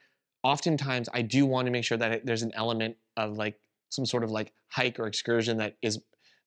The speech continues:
that is more off the beaten path, if you will, to, so that you can actually do, so that you have a little bit of time to just take that deep breath and, and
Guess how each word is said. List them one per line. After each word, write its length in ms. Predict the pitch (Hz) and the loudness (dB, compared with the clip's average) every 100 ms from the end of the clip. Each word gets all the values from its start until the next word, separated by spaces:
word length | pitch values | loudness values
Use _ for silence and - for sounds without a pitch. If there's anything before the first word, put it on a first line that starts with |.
| - | -2
that 100 | 113 | 0
is 220 | 110 - _ _ | 0 -4 _ _
more 580 | 127 120 113 110 107 107 _ _ - | -2 0 0 0 -2 -4 _ _ -2
off 240 | 139 143 | 0 2
the 80 | 143 | 2
beaten 340 | 120 120 117 | 2 2 0
path, 500 | 113 113 110 101 104 - _ | -2 -2 -4 -4 -10 -18 _
if 200 | 110 107 | -6 -2
you 100 | 113 | 0
will, 380 | 110 107 101 101 | 2 2 0 -4
to, 240 | - 113 110 - | -2 -2 -2 -4
so 160 | - | -2
that 60 | 117 | 0
you 100 | 117 | 0
can 240 | 123 117 110 | 0 0 0
actually 320 | 135 - 123 | -2 0 -2
do, 580 | 113 131 131 127 123 - _ - | 2 6 6 6 2 -4 _ -4
so 120 | 143 | -2
that 100 | 131 | 0
you 120 | 131 | 0
have 240 | 120 135 143 | 2 0 2
a 40 | |
little 220 | 127 123 | 0 2
bit 120 | 117 | 0
of 100 | 117 | 0
time 360 | - 117 110 110 | -4 -2 -2 0
to 120 | 117 | 0
just 220 | 107 107 - _ _ _ _ _ _ _ _ _ - | 0 0 -4 _ _ _ _ _ _ _ _ _ -2
take 200 | 135 135 | 0 0
that 180 | 101 104 | -2 0
deep 220 | 120 - | -2 0
breath 300 | 113 107 - | 0 -2 -4
and, 340 | 107 104 101 - | -4 -4 -6 -6
and 360 | 110 104 104 | -4 -2 -4